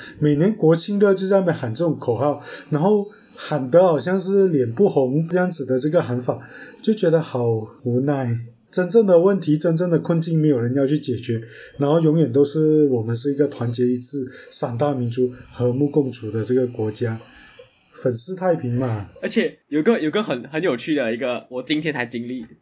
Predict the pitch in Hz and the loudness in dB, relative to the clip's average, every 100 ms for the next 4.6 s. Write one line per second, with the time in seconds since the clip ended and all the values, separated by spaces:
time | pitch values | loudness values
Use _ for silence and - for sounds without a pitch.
0 | _ _ 127 139 180 180 151 147 139 117 | _ _ -6 -2 0 2 2 0 -2 -4
1 | - _ 113 151 165 123 120 110 107 110 | -10 _ -6 -4 -4 -4 -4 -6 -8 -10
2 | 117 139 95 - 87 82 _ - 139 147 | -8 -8 -8 -10 -12 -14 _ -10 -6 -2
3 | 131 113 143 147 147 170 139 117 107 107 | -2 -2 -4 -2 -2 -2 -2 -2 -6 -4
4 | 110 127 113 113 107 71 | -6 -6 -10 -8 -12 -12